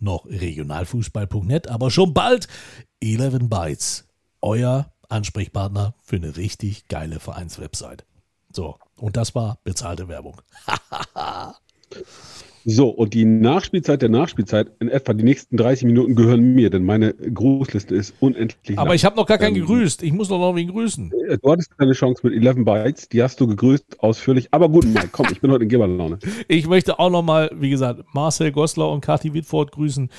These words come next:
Speaker 1: von Eintracht Braunschweig. Herzlichen Glückwunsch. Ähm, alles Gute in der zweiten Liga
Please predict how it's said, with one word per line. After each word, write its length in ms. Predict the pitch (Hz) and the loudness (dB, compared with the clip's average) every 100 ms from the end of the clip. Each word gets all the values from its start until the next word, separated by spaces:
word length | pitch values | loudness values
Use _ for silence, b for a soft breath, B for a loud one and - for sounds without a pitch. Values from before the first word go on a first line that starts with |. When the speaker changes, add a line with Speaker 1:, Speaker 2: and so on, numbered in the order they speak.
| B - | B -6
Speaker 1:
von 160 | - | -6
Eintracht 360 | 131 139 135 120 | -4 -2 -2 -2
Braunschweig. 380 | 127 131 123 127 | -4 -2 -4 -4
Herzlichen 340 | 139 123 110 | -4 -4 -2
Glückwunsch. 420 | 127 - 123 120 B B B B B - | -2 -2 -2 -2 B B B B B -6
Ähm, 640 | 127 127 123 123 120 113 - | 0 2 4 2 0 -2 -6
alles 280 | - 139 131 | -4 -2 -2
Gute 220 | 147 135 | -2 0
in 40 | 127 | -2
der 100 | 117 | -2
zweiten 340 | - 120 113 | -4 -4 -4
Liga 480 | 110 127 127 120 | -2 0 2 2